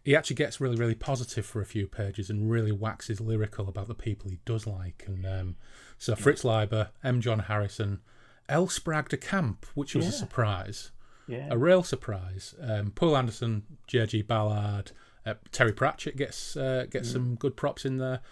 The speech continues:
Speaker 1: Robert Oldstock, fairly, I think. I'm not
Speaker 2: Yes.
Speaker 1: gonna knock Mythago Wood for a second. Also Lee Brackett. But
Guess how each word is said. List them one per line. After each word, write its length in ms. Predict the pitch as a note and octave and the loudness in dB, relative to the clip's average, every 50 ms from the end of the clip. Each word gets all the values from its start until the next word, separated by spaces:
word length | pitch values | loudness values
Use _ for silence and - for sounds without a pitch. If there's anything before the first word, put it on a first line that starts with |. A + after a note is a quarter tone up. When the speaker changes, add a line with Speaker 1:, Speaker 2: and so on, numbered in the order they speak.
| - - - - | -20 -10 0 2
Speaker 1:
Robert 240 | C3 A#2+ A2+ B2+ | 4 4 4 4
Oldstock, 600 | B2 B2 A#2+ B2 - - - - A#2 A#2 - - - - - _ | 2 4 2 2 2 -2 -2 0 0 0 0 -4 -20 -20 -20 _
fairly, 560 | - - - G#2 G#2+ A2 A2+ A2 A2 A2 A2 G#2 | -14 -6 -2 0 2 2 2 2 0 0 -2 -2
I 80 | G2 | -4
think. 260 | G2 - G#2+ A2 G2+ G#2+ A2 A#2 A#2+ - B2 B2 - - - - | -6 -6 -6 -6 -6 -10 -14 -14 -14 -16 -16 -16 -16 -12 -6 -2
I'm 140 | A2 G#2 A2+ | -2 0 0
not 0 | |
Speaker 2:
Yes. 80 | G#2+ G#2+ | -2 -2
Speaker 1:
gonna 140 | A2 A2 | -2 0
knock 180 | G#2+ G#2+ A2 - | 0 0 -2 -2
Mythago 440 | A#2 G2+ - - A2 G#2 G#2+ A2 G2+ G2 | -4 -4 -2 -2 -2 0 0 0 0 -2
Wood 140 | G#2+ G2+ | -2 -4
for 120 | - - G#2 | -6 -8 -8
a 40 | G2 | -8
second. 420 | - - B2+ - - A#2+ A#2 A2 - - - - - - - - | -6 -8 -8 -4 -4 -4 -4 -4 -6 -10 -18 -20 -20 -20 -10 -2
Also 240 | - A#2 A#2 - A#2 | 0 0 2 2 0
Lee 220 | G#2+ A2 B2 A#2+ A2+ | 2 4 4 4 4
Brackett. 480 | A2 B2 B2 B2 - - G#2+ - - - - - - - - - - - - _ _ - - C#3+ | 4 4 2 2 2 -2 -4 -4 -4 -8 -20 -20 -20 -20 -20 -20 -20 -20 -20 _ _ -20 -6 2
But 220 | - E3 D3+ - | 6 6 6 6